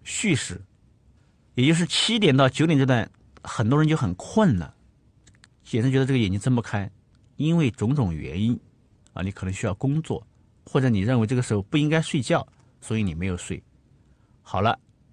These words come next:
等到你到了九点钟以后，你突然发现自己越来越精神，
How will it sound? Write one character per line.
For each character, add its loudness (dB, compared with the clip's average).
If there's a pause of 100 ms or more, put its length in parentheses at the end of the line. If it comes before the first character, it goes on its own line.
(120)
等 -2
到 2
你 -2
到 2
了 0 (400)
九 0
点 4
钟 2 (360)
以 -6
后， -2 (800)
你 -8
突 -8
然 -2
发 -4
现 -6 (540)
自 -8
己 -10
越 0
来 -2
越 -6
精 -2
神， -10